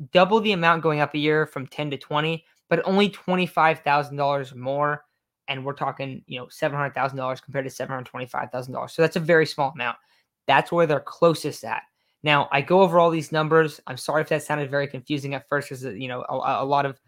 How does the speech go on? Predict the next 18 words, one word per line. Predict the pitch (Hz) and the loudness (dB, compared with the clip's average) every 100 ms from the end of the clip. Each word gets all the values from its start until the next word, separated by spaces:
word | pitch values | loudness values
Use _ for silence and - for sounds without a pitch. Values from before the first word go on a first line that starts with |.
| - - | -20 -12
of | 147 139 | -8 -4
numbers | 147 147 139 | -2 -2 -4
involved | 139 131 139 139 | -4 0 0 0
here. | - 147 143 - _ _ - | 0 0 0 -6 _ _ 2
But | 170 180 | 2 2
the | 151 117 | -2 4
big | 196 226 190 | 4 4 0
thing | 190 185 | -2 0
that's | 165 - | -2 -4
gonna | 156 147 | -8 -8
stand | - 147 139 | -6 -4 0
out | 135 - | -2 -2
to | 123 | -10
me | 110 123 139 147 _ _ _ _ - | -8 -6 -6 -8 _ _ _ _ -4
is | 175 147 - | 0 0 -4
the | 143 147 | -4 -4
luxury | 139 147 151 - 156 147 | 0 0 0 -2 -4 -4
ta-, | - 139 131 | -2 -2 -2